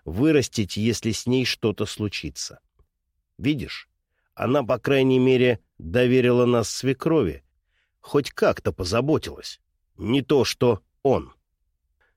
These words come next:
Её отец так редко рассказывал об этом, что она не смогла удержаться и спросила:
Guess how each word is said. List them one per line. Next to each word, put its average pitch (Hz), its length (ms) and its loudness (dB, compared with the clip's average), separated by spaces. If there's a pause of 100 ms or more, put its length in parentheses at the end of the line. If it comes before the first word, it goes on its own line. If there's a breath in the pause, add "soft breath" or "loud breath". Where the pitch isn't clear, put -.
(140)
Её 120 400 0
отец 120 440 2
так 104 200 -4
редко 120 340 0
рассказывал 110 640 -2
об 107 140 -2
этом, 101 340 -4
что - 280 -2
она 120 320 2 (100)
не 127 100 0
смогла 110 440 -2
удержаться 101 640 -2
и 101 80 -4
спросила: - 640 -8